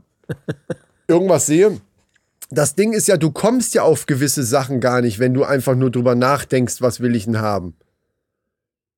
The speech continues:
Speaker 2: Du,
Speaker 1: Ja, aber
Speaker 2: du
Speaker 1: wozu
Speaker 2: weißt
Speaker 1: soll ich
Speaker 2: ja
Speaker 1: denn da
Speaker 2: manchmal,
Speaker 1: drauf kommen? Wenn
Speaker 2: du
Speaker 1: ich
Speaker 2: willst
Speaker 1: weiß,
Speaker 2: ja
Speaker 1: was mir fehlt, kaufe ich das nach, das war's.
Speaker 2: Aber du wei-,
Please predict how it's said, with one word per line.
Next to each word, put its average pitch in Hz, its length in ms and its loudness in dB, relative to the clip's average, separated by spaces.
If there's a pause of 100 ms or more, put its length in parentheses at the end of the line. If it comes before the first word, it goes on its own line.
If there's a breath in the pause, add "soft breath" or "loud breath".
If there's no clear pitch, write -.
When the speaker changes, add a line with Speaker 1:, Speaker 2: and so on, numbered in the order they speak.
(100)
Speaker 2:
Du, 139 100 0
Speaker 1:
Ja, 196 80 2
aber 190 120 2
Speaker 2:
du 156 140 0
Speaker 1:
wozu 147 140 2
Speaker 2:
weißt 240 140 6
Speaker 1:
soll 233 80 4
ich 226 80 -2
Speaker 2:
ja - 80 4
Speaker 1:
denn 226 80 2
da 214 60 4
Speaker 2:
manchmal, 190 180 2
Speaker 1:
drauf 196 120 -2
kommen? 285 320 2
Wenn 151 80 4
Speaker 2:
du 165 40 2
Speaker 1:
ich 170 60 4
Speaker 2:
willst 196 120 4
Speaker 1:
weiß, 202 160 6
Speaker 2:
ja 196 100 4
Speaker 1:
was 196 160 2
mir 170 140 4
fehlt, 226 360 2
kaufe 156 220 4
ich 151 60 0
das 143 160 2
nach, 120 260 2
das 190 220 -2
war's. 175 440 -4 (200)
Speaker 2:
Aber 151 220 2
du 131 280 0
wei-, 202 280 4